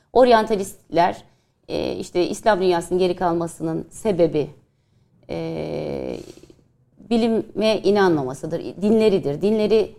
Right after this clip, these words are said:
bilimle çeliştiği için Müslümanlar geri kalmıştır gibi bir genel kalıp yargıyla yaklaştıkları için buna cevaben bizim Müslüman aydınlar dediler ki, "Hayır, İslam bilimle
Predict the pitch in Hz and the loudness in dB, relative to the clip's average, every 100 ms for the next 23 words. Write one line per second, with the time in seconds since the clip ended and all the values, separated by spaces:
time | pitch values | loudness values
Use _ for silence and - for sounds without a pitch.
0 | _ 185 220 226 175 - 196 202 - 370 | _ -2 0 2 0 0 -4 -4 4 4
1 | 233 - 175 147 - 170 - 165 151 147 | 4 -2 -6 -6 -8 -10 -4 -2 -2 -2
2 | 131 110 202 214 208 170 139 147 - 143 | -6 -2 0 0 0 -2 -2 -6 -12 -10
3 | 147 170 - 202 165 180 147 147 196 190 | -8 -8 -6 -4 2 2 2 -2 -4 -4
4 | 180 180 175 190 160 139 139 147 139 - | 0 2 2 2 0 -2 -4 -6 -10 -14
5 | - 151 156 - - _ _ 392 381 226 | -8 -8 -8 -12 -12 _ _ 4 6 6
6 | 196 185 175 196 214 202 226 - 208 175 | 4 4 2 -2 -4 -6 -8 -6 -2 -2
7 | 156 165 190 220 156 151 185 294 - _ | -2 -4 -4 -6 -4 -6 -6 -12 -12 _
8 | _ _ 294 185 - - - 214 208 175 | _ _ -2 -2 -4 -14 -14 -8 -6 -4
9 | 156 143 196 285 | -4 -4 -4 -6